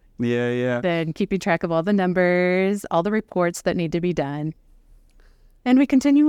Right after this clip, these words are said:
Speaker 2: on.
Speaker 1: So, we've been planning a big event. We've got something big coming, potentially, that we're going to organise. That's where we were going with this.
Speaker 2: Really?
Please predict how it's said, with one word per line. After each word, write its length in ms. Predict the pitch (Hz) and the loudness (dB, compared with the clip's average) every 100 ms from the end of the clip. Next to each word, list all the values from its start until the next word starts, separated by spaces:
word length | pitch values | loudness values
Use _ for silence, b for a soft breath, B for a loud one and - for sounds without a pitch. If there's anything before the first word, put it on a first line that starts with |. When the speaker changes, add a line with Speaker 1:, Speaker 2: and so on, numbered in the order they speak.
| 311 | 4
Speaker 2:
on. 160 | 165 - _ _ _ _ _ | 0 -8 _ _ _ _ _
Speaker 1:
So, 500 | - - 156 135 95 - _ _ - - _ _ _ _ _ _ _ _ _ _ _ _ _ _ - | -12 -2 2 4 2 -6 _ _ -20 -20 _ _ _ _ _ _ _ _ _ _ _ _ _ _ -2
we've 120 | 202 | 0
been 100 | 226 | 2
planning 260 | 202 196 170 | 4 4 2
a 40 | |
big 160 | 165 151 | 2 2
event. 240 | 151 123 | 2 2
We've 80 | 143 | 2
got 100 | 175 | 0
something 320 | 202 175 143 | 0 2 2
big 220 | 156 151 | 2 0
coming, 400 | - 123 113 104 - _ | 0 2 2 0 -4 _
potentially, 520 | _ - 147 123 - 107 | _ -4 0 0 0 -2
that 120 | 107 | 0
we're 60 | |
going 160 | 104 107 | 0 -2
to 100 | 113 | 0
organise. 360 | 107 104 98 - _ | 0 0 -2 -6 _
That's 200 | 135 131 | 2 4
where 160 | - 110 | 2 2
we 100 | 101 | 2
were 100 | 98 | 2
going 240 | 104 107 | 2 2
with 120 | 113 | 0
this. 220 | 104 101 - _ _ - _ _ _ _ _ - | -4 -10 -14 _ _ -20 _ _ _ _ _ -6
Speaker 2:
Really? 360 | 160 247 147 | 0 0 0